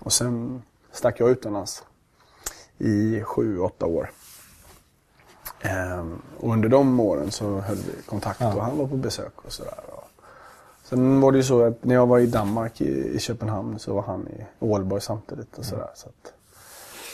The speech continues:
Speaker 1: så vi hade mycket kontakt. Men då ringde han och så, ehm,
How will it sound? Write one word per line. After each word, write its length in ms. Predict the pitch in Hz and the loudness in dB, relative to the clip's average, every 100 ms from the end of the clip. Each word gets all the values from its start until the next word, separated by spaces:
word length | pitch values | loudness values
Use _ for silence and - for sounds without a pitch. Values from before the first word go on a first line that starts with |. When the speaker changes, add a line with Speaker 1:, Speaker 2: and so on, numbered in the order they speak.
| - | 4
Speaker 1:
så 60 | |
vi 80 | 147 | 8
hade 120 | 160 | 8
mycket 240 | 156 151 - | 6 2 -6
kontakt. 460 | 110 113 - - - _ _ _ _ - | -12 -12 -16 -20 -20 _ _ _ _ 2
Men 140 | 147 | 8
då 120 | 170 | 10
ringde 240 | 175 160 120 | 8 6 4
han 160 | 120 | 2
och 100 | 123 | 0
så, 140 | - 127 | 2 4
ehm, 1120 | 123 123 120 117 117 117 113 110 110 113 120 | 4 4 2 0 -2 -4 -4 -6 -8 -8 -12